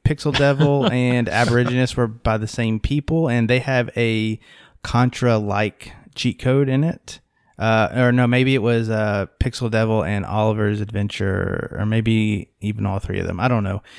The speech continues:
Speaker 1: Uh, check the solutions if you get those. You can get through them really easy. Tanky Tanks, uh, there's a glitch. You can get, you have to get through fifty levels, uh, and you have to beat the last, uh, the fiftieth level on different set, settings.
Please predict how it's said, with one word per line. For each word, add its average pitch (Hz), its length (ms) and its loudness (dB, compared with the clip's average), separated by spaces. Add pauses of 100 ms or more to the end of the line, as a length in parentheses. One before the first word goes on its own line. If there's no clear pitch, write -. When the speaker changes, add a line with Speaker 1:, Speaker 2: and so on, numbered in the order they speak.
(300)
Speaker 1:
Uh, 110 280 -2 (100)
check 147 200 -2
the 131 100 0
solutions 117 580 -2
if 104 180 -8
you 104 120 -4
get 107 180 -4
those. 104 260 0
You 110 100 0
can 110 120 -4
get 101 160 -2
through 110 120 0
them 101 120 0
really 98 220 0
easy. 107 380 -2 (540)
Tanky 131 320 0
Tanks, 135 540 0
uh, 110 260 0
there's 117 220 2
a 107 120 -2
glitch. 120 580 -4
You 135 100 4
can 127 120 2
get, 127 140 -2 (300)
you 139 120 0
have 143 60 0
to 147 60 0
get 147 120 0
through 127 100 0
fifty 131 260 0
levels, 107 540 -2 (640)
uh, 104 340 2
and 107 120 2
you 117 80 4
have 117 120 0
to 117 80 -6
beat 113 180 0
the 107 80 -2
last, 110 560 -2 (180)
uh, 101 400 -2
the 104 120 -14
fiftieth 123 400 0
level 113 220 0
on 104 340 -2 (220)
different 117 400 -2
set, - 420 -4
settings. 147 560 0